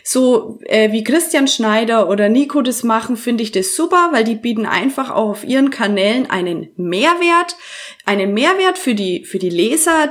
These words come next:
die informieren, die sprechen auch mal Probleme an, so, und bereichern einfach das Leben und zeigen, wie es geht. Die zeigen Lösungen für Fragen, die sich zigtausende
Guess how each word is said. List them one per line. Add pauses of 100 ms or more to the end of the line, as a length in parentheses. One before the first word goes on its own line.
die
informieren, (520)
die (360)
sprechen
auch
mal
Probleme
an,
so, (100)
und (200)
bereichern
einfach
das
Leben
und
zeigen,
wie
es
geht.
Die
zeigen
Lösungen
für
Fragen,
die
sich (500)
zigtausende